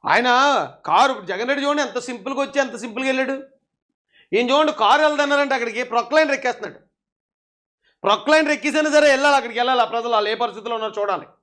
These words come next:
ఆ ప్రజలకు అక్కడ ఏ అవసరాలు ఉన్నాయో నేను డైరెక్ట్గా చూసి తెలుసుకోవాలి, నేను డైరెక్ట్గా చూసి తెలుసుకుని నేను దగ్గరుండి చేయించాలి. ఆయన తాపత్రయం ఏంటండి?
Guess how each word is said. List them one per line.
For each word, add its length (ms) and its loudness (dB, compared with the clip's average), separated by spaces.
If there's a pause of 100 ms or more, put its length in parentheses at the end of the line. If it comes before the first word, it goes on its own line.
(260)
ఆ 80 6
ప్రజలకు 420 2
అక్కడ 160 2 (240)
ఏ 120 4
అవసరాలు 420 2
ఉన్నాయో 200 2
నేను 220 0
డైరెక్ట్గా 440 0
చూసి 180 -6
తెలుసుకోవాలి, 480 2 (280)
నేను 180 2
డైరెక్ట్గా 400 2
చూసి 180 -4
తెలుసుకుని 360 0 (240)
నేను 180 2
దగ్గరుండి 400 2
చేయించాలి. 380 2 (680)
ఆయన 160 2 (100)
తాపత్రయం 480 2
ఏంటండి? 380 -2